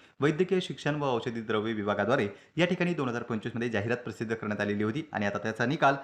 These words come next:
जाहीर करण्यात आलेला आहे. यामध्ये गुणवत्ता यादी प्रसिद्ध करण्यात आली, तर त्याची संपूर्ण माहिती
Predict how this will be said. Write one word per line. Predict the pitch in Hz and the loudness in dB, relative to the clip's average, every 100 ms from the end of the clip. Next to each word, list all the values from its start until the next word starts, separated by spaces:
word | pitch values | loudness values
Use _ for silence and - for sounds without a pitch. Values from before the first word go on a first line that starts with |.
| - - 117 | -10 -16 2
जाहीर | 151 180 | 4 4
करण्यात | - 117 110 | 2 0 0
आलेला | 104 107 | 0 2
आहे. | 113 123 - | 2 0 -2
यामध्ये | 117 143 151 | -2 0 0
गुणवत्ता | 131 120 120 | 0 0 0
यादी | 113 107 | 0 -2
प्रसिद्ध | 104 107 104 | -8 -6 -6
करण्यात | - 101 | -4 -2
आली, | 110 151 - - | -2 -2 -6 -8
तर | 131 | -4
त्याची | 151 151 | -2 -2
संपूर्ण | 185 147 117 120 | -2 -4 -4 -4
माहिती | 117 104 147 107 | -2 -2 -4 -4